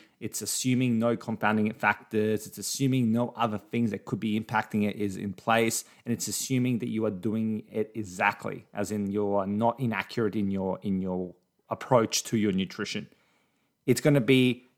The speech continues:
a seven thousand seven hundred calorie deficit for that week to lose the one kilogram. Now, this can look like a one thousand one hundred calorie deficit per day. So whatever your maintenance is, let's say it's,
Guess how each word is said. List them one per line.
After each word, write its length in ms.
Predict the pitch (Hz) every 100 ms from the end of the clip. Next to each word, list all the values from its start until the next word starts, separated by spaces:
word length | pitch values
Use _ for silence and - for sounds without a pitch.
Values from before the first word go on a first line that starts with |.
| _ _ _ -
a 120 | 101
seven 420 | - - 139 135
thousand 320 | 123 104 107
seven 240 | 107 110 98
hundred 260 | 101 101
calorie 320 | - 101 92
deficit 420 | 90 98 - - -
for 140 | -
that 220 | 90 -
week 300 | 104 - -
to 100 | -
lose 180 | 202 175
the 80 | 135
one 160 | 117
kilogram. 500 | 110 117 110 - - - _ _ _ _ _ -
Now, 180 | 135 131
this 220 | 117 185
can 160 | 185 147
look 200 | 151 -
like 260 | 117 117 -
a 60 | 117
one 260 | 104 120
thousand 640 | 131 123 107 107 107 104 95
one 180 | 107 110
hundred 440 | 110 110 104 90
calorie 400 | - 98 101 95
deficit 500 | 92 104 110 - 104
per 160 | - 135
day. 240 | 156 92
So 360 | - 127 104 101 _
whatever 320 | - 147 139
your 100 | 123
maintenance 640 | 110 107 120 127 120 113 -
is, 220 | 117 110
let's 180 | 113 -
say 260 | 117 107
it's, 560 | 101 98 101 95 - -